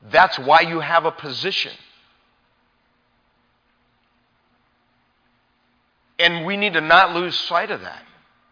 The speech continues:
See, see, we live in a culture that wants to glorify those who are, uh, strong and those with titles and those with skills. It, the, the, it's not about having those things for that. It's about having those things so that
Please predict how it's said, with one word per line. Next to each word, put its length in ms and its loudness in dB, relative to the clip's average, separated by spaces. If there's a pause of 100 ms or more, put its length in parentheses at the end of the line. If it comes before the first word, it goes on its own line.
(1120)
See, 200 4
see, 140 2
we 120 2
live 160 4
in 60 4
a 60 2
culture 640 4
that 400 4
wants 320 6
to 280 0
glorify 760 8
those 400 4
who 140 2
are, 200 10 (160)
uh, 160 6
strong 640 8
and 160 2
those 260 6
with 160 -2
titles 540 4
and 140 -4
those 240 6
with 120 0
skills. 400 4 (220)
It, 480 -2
the, 120 8
the, 480 -4
it's 200 -2
not 220 8
about 420 8
having 460 4 (160)
those 300 4
things 280 2
for 160 4
that. 400 4
It's 160 4
about 260 8
having 380 6
those 260 2
things 280 2
so 100 -2
that 180 8